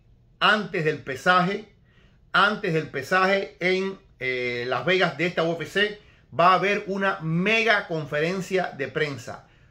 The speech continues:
Mega conferencia de prensa. Y va, van a estar Strickland, va a estar Du Plessis, va a estar Volkanovski, va a estar Ilia Topuria, eh, va a estar Chito Vera, va a estar Sean O'Malley,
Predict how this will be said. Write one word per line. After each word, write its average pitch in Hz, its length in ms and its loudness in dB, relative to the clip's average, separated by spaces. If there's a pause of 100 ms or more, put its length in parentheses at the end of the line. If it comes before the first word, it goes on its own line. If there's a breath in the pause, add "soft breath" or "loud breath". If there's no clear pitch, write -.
Mega 240 640 2
conferencia 175 800 -2
de 135 120 -4
prensa. 131 420 -4
Y 139 80 -6
va, 180 300 2
van 180 160 2
a 190 40 -2
estar 185 520 0 (520 soft breath)
Strickland, 190 960 -2
va 143 60 4
a 147 40 4
estar 151 380 0
Du 127 180 -8
Plessis, 214 600 -4 (280 soft breath)
va 151 80 6
a 147 40 4
estar 143 360 -2
Volkanovski, 190 960 -2
va 147 80 2
a 139 40 2
estar - 540 0
Ilia 139 380 -4
Topuria, 202 840 0 (320 loud breath)
eh, 143 400 0
va 165 80 6
a 160 40 6
estar 156 380 -2
Chito 151 380 -6
Vera, 208 680 4
va 151 100 2
a 151 80 4
estar 160 640 2 (120)
Sean 156 400 0
O'Malley, 220 640 4